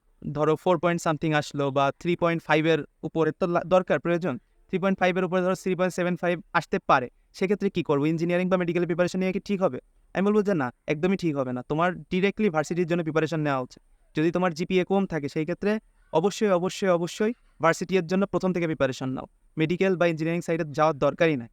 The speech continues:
সবকিছু শেষে তোমাদের জন্য একটা বোনাস টিপ দিয়ে দিচ্ছি, সেটা হচ্ছে যে তিন দিন সময় নিয়ে দেখো যে কোথায় কোথায় এক্সাম দেওয়া যায়, কোন কোন পাবলিক ইউনিভার্সিটিতে তোমার জন্য অপশন আছে, তুমি কি ঢাকার ভেতরে থাকতে চাও বা ঢাকার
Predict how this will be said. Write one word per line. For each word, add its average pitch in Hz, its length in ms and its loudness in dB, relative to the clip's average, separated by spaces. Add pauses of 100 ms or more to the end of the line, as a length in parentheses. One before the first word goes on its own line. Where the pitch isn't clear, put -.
সবকিছু 208 340 0
শেষে 226 180 0
তোমাদের 196 300 0
জন্য 208 160 0
একটা 202 120 0
বোনাস 170 280 0
টিপ 185 160 -4
দিয়ে 139 160 -2
দিচ্ছি, 185 320 -6 (280)
সেটা 196 220 0
হচ্ছে 202 200 0
যে 143 160 0 (460)
তিন 233 260 4
দিন 262 140 4
সময় 226 360 0
নিয়ে 226 180 4
দেখো 180 300 2
যে 170 120 -4
কোথায় 190 340 -2
কোথায় 214 260 -2
এক্সাম 175 420 0
দেওয়া 175 240 4
যায়, 175 180 2
কোন 190 260 -2
কোন 190 160 0
পাবলিক 170 340 2
ইউনিভার্সিটিতে 175 540 -4
তোমার 170 240 -2
জন্য 175 300 -2 (300)
অপশন 175 340 0
আছে, 165 180 -2
তুমি 160 180 -4
কি 170 80 0
ঢাকার 170 340 0
ভেতরে 165 300 2
থাকতে 175 260 -6
চাও 170 260 2
বা 151 240 2 (460)
ঢাকার 156 220 2